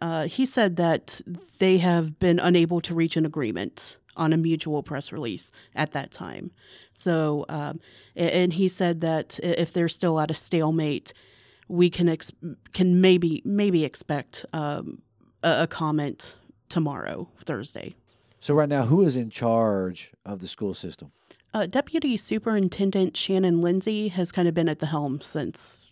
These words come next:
Speaker 1: this has happened.
Speaker 2: So where does this rank as far as stories you've covered, especially public boards?
Speaker 1: This might be the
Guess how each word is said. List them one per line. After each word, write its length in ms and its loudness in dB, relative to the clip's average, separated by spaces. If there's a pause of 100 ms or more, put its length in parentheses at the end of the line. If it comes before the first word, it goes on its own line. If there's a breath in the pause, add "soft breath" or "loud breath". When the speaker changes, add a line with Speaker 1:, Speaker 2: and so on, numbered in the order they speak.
(120)
Speaker 1:
this 180 -6
has 320 -10 (300)
happened. 420 -10 (300 soft breath)
Speaker 2:
So 100 -6
where 160 4
does 120 2
this 180 -4
rank 360 -4
as 140 -6
far 280 -4
as 120 -6
stories 400 0
you've 160 -4
covered, 380 -4
especially 640 -4
public 280 -2
boards? 480 -4 (960 soft breath)
Speaker 1:
This 400 2
might 160 8
be 140 4
the 260 4